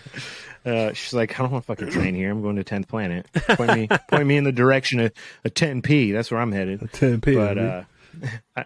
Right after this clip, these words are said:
Speaker 1: I told her, I was like, "Well, we'll order you a gi and, and, uh, maybe we'll get you a little test drive, you know." So
Speaker 2: <laughs> That's funny. <laughs>
Speaker 1: but, yeah, dude, it was fucking awesome. It was a lot of fun.
Speaker 2: It's good to hear, man. Good to see kids are getting, you know,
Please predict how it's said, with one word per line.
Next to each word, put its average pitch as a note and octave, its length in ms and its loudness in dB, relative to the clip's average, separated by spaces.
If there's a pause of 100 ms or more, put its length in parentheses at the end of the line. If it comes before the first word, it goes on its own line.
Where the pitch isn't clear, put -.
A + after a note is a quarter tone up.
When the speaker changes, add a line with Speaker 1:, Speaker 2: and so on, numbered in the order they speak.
(140)
Speaker 1:
I B2+ 60 -2
told A#2+ 260 2
her, A#2 80 4
I A2 80 4
was G#2+ 140 0
like, G#2+ 200 0
"Well, D#3+ 140 2
we'll D#3+ 160 6
order C#3 260 2
you B2+ 220 0
a - 40 -6
gi A2+ 300 -4
and, G#2 320 -4
and, G2 260 -6
uh, F2 460 -6
maybe G#2 280 -4
we'll G2 100 -2
get F#2+ 260 -6
you F#2+ 100 0
a F#2 120 -2
little F2+ 160 0
test - 300 -4
drive, E2 320 0
you F2 100 -2
know." E2+ 220 -2
So - 320 -8 (140)
Speaker 2:
<laughs> - 160 -14
That's G#2 200 0
funny. G#2 360 -6 (220)
<laughs> - 240 -4
Speaker 1:
but, - 200 -10 (280)
yeah, F2 260 0
dude, E2 260 0 (100)
it F2 60 0
was F2+ 180 0
fucking E2 300 -2
awesome. E2 320 -2
It F2 60 0
was F2 60 -2
a F2 40 0
lot E2+ 160 0
of E2 60 -6
fun. E2 280 -2 (220)
Speaker 2:
It's - 100 -18
good F3 160 2
to D3 80 4
hear, C#3 160 4
man. G2 280 -4
Good A2 160 -6
to A#2+ 60 -6
see A2+ 200 -8
kids A2 260 -6
are F#2+ 60 -6
getting, G2+ 340 -8
you A2+ 100 -6
know, A2 200 -6